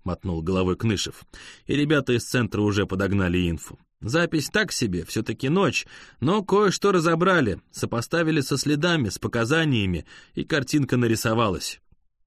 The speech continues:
"Виновен Митсубиси?" "Они все виновны". "А Камара тут был?" "Проехал примерно за полминуты до аварии. Шёл с превышением, но не с таким диким, как эти участники гонки".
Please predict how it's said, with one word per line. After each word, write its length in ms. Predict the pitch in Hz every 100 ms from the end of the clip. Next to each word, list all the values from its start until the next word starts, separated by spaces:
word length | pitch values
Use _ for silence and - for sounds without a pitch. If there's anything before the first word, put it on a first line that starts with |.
| _ _ _ _ _ -
"Виновен 380 | 104 110 113
Митсубиси?" 600 | 117 - 127 180 180 92 - _ _ _ _ _
"Они 320 | - 131 151 127
все 260 | - 147
виновны". 500 | 117 101 92 76 76 - _ _ _ _
"А 100 | 113
Камара 460 | - 156 175 131 104
тут 200 | 107 104
был?" 300 | 151 196 - _ _ _ _ _ _ _ _
"Проехал 440 | - 151 185 - 143
примерно 560 | 147 156 170 151 135
за 160 | 120 143
полминуты 560 | 127 151 139 147 127
до 200 | 113 127
аварии. 420 | 120 113 85 76 - _ _
Шёл 260 | - 143 127
с 60 |
превышением, 760 | - 127 135 - 180 127 104 107
но 180 | 180
не 120 | 190 180
с 60 |
таким 360 | 180 165 175 151
диким, 380 | 156 156 135 101
как 180 | 113
эти 220 | 113 104 110
участники 540 | 117 127 101 101 113
гонки". 440 | 110 107 87 -